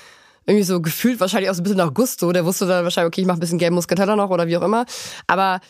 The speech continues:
jeder schmeckt anders, ne? Also von jedem, von jedem Winzer oder von jeder Winzerin ist es dann am Ende des Tages auch ein anderes Ergebnis. Ganz, ganz spannend. Musst du, musst du mal probieren. Gibt's ganz tolle österreichische Produzenten, die sehr feine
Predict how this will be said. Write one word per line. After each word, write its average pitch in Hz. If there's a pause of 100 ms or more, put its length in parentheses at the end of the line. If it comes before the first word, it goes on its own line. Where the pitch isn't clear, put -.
(140)
jeder 185
schmeckt 185
anders, 170
ne? 208
Also 175
von 170
jedem, 170
von 175
jedem 170
Winzer 208
oder 180
von 180
jeder 170
Winzerin 185
ist -
es 175
dann 175
am 170
Ende 170
des 170
Tages 170
auch 160
ein 165
anderes 160
Ergebnis. 175 (300)
Ganz, 254
ganz 233
spannend. 196
Musst -
du, 190
musst 190
du 202
mal 180
probieren. 180
Gibt's -
ganz 202
tolle 214
österreichische 185
Produzenten, 180
die 175 (320)
sehr 196
feine 180